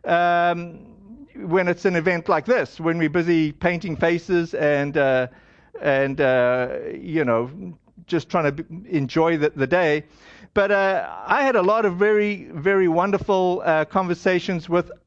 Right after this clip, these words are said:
really a lot of people. And, uh, I was pleasantly surprised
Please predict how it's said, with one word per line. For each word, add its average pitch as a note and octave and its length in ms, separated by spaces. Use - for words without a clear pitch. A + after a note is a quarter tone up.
really A3+ 280
a D#3+ 80
lot F3 180
of D#3 80
people. B2 480
And, F#3 260
uh, F#3+ 260
I F#3 120
was B3 160
pleasantly C#4 640
surprised G3+ 840